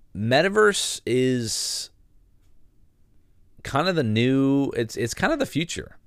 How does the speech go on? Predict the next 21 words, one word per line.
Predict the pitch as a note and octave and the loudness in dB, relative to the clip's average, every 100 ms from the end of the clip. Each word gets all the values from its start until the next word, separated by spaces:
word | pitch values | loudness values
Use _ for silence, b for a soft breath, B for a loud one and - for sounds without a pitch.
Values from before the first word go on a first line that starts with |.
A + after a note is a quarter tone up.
| _ - | _ -4
I | A2 | 0
believe. | G2 G#2 D2+ - - - | 0 0 -2 -10 -18 -6
Uh, | G2 F#2+ | -4 -4
for | B2 | 4
those | D#3+ D#3 | 4 4
of | D#3+ | 0
you | D3+ | 2
who | B2+ | 4
have | B2+ | 4
ever | B2 | 4
read | A2+ A2 | 4 4
the | |
book | G2 G#2+ - | 2 0 0
Ready | F#2 F#2+ G2+ | -2 0 0
Player | - G2+ F2+ E2 | -2 0 0 0
One, | D#2+ B1 - - - - b b b b b b b b b b b b - | -6 -10 -14 -20 -20 -20 b b b b b b b b b b b b -6
when | G#2+ C3 | 0 2
I | |
read | E3+ F3+ | 4 4
this | D3 G#2 | 2 2
book, | G#2 G2 - - - | 4 4 2 -16 -18